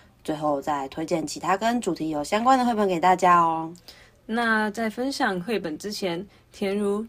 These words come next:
Speaker 2: 你知道这次的主题是什么吗？
Speaker 1: 这次我们要分享的主题是性别哦。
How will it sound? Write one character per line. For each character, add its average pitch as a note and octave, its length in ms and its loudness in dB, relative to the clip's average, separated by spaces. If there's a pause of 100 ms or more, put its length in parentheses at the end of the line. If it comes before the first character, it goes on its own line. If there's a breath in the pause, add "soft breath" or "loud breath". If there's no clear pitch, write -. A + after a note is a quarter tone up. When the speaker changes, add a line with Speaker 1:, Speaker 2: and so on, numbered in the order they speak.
(120)
Speaker 2:
你 F3+ 100 -2
知 B3 140 -2
道 D#4 200 4
这 C#4 180 0
次 A#3 160 -6
的 G3 120 2
主 F#3 200 -4
题 F3 180 0
是 A#3 160 -4
什 F#3+ 180 -4
么 D#3+ 140 -4
吗？ G3 420 -4 (380)
Speaker 1:
这 F4 140 4
次 F4+ 180 6
我 D4+ 120 10
们 A#3 120 2
要 C#4 120 6
分 C4+ 180 4
享 A#3+ 160 2
的 F#3+ 140 4
主 F3+ 180 -2
题 E3 320 -4
是 D4+ 140 2
性 F4 200 6
别 C4 140 6
哦。 C4+ 340 10